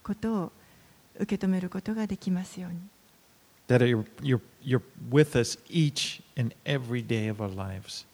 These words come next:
Speaker 1: あなたはいつも毎日私たちの生活の中に共にいてくださいます。
Speaker 2: I pray, Lord, that you would do that, that you would do that work.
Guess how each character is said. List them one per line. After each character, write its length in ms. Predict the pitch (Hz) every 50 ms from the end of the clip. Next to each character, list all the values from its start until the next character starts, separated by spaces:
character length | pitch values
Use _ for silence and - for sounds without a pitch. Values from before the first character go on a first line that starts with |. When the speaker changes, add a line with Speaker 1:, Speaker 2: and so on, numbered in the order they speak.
| _ _ - - - - - _ _
Speaker 1:
あ 100 | - 302
な 100 | 294 302
た 160 | - - 196
は 260 | 202 226 240 240 - - - - - - _ _ _ _ _ _ _ _ _ _ _ _ _ _ _ _ _
い 100 | 226 226
つ 160 | - - -
も 280 | 254 233 214 190 - - - -
毎 260 | - 208 220 240 269 302
日 440 | 294 277 233 - - - 151 - - - - - - - - -
私 280 | - 202 - 196 202 -
た 120 | - 196
ち 140 | - - 202
の 280 | 220 247 247 - - - - - - _ _ - -
生 140 | - 202 190
活 240 | - 202 - - 208
の 100 | 202 190
中 280 | 196 226 226 - 262
に 160 | 226 190 175
共 280 | - 190 190 196 202 208
に 220 | 226 262 269 - -
い 80 | 185
て 100 | - 180
く 100 | - -
だ 120 | - 170 175
さ 140 | - 180 170
い 80 | 170 175
ま 100 | - -
す。 140 | - -
Speaker 2:
I 80 | 135 147
pray, 20 |
Lord, 220 | 127 123 131 131 127
that 140 | 123 123 113
you 120 | 127 123 120
would 180 | 117 101 95
do 180 | - 117 117 123 104
that, 260 | 104 92 82 - - - - - - - -
that 80 | 101 110
you 220 | 113 110 127 127
would 80 | 123 113 - -
do 180 | 139 156 156
that 200 | 123 117 110 -
work. 440 | - 95 101 104 - - - - -